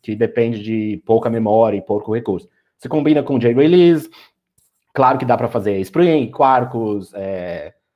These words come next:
Micronaut, Vertex, é, Ellington. Dá uma olhada no meu blog, eu já faço, eu já tenho vários exemplos lá,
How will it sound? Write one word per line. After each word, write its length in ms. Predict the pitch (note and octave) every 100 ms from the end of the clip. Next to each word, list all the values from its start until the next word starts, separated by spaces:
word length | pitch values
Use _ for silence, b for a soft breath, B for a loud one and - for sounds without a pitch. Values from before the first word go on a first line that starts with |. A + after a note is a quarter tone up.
| _ _
Micronaut, 920 | G#2+ A#2+ C3+ B2 A#2 A2 G#2 G#2 G#2
Vertex, 800 | G2 A2+ A2 A2+ A2 A2 G2+ -
é, 440 | F#2 F#2+ F2+ E2+ D#2+ _ _
Ellington. 720 | - A#2 B2 A#2 A2+ A2+ A2+ _ _ _ _ _ _ _
Dá 160 | G2+ B2
uma 100 | D3+
olhada 220 | C#3 C#3
no 80 | C#3
meu 120 | C3
blog, 260 | A2+ B2+ C3
eu 60 |
já 80 | A#2+
faço, 280 | - B2+ -
eu 160 | G#2
já 140 | G2+ A2
tenho 220 | C3 B2+
vários 260 | B2 C#3 C3+
exemplos 420 | B2 A#2+ A#2 G#2+
lá, 360 | A#2+ D3+ D#3